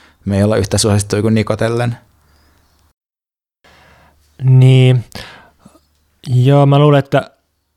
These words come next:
Speaker 2: meidän molempien toimintaa on erilaisina vuosina repinyt vähän semmonen yleinen ristiriita, ää, miten se nyt sanois, mutta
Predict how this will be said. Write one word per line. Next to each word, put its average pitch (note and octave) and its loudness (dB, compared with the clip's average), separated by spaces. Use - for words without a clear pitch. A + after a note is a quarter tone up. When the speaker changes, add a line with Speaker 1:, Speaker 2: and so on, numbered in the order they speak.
Speaker 2:
meidän C3 0
molempien A#2+ 0
toimintaa A2+ 0
on A#2 0
erilaisina A#2 -2
vuosina A#2 0
repinyt D3+ 0
vähän B2 0
semmonen A#2 0
yleinen A#2 2
ristiriita, A2+ 0
ää, A#2+ 0
miten A#2+ 0
se B2 -4
nyt A#2+ 0
sanois, B2+ 0
mutta A#2 -4